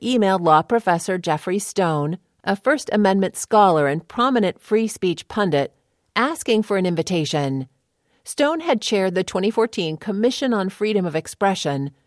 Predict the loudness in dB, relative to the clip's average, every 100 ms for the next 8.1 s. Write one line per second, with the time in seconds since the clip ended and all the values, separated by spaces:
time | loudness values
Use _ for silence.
0 | _ -4 -2 0 0 -2 -2 -4 -2 -2
1 | 0 0 -2 0 0 0 0 0 -2 -2
2 | 2 2 2 -2 _ _ -6 -2 0 2
3 | 2 2 2 4 2 2 0 0 -2 0
4 | 0 2 0 -2 -2 -2 -2 -2 -2 0
5 | 0 0 -2 -6 -2 0 0 -2 -4 -4
6 | -2 -2 -2 -4 -2 -2 -2 -2 -2 -2
7 | -2 -4 -8 _ _ -6 -6 -2 0 -2
8 | -4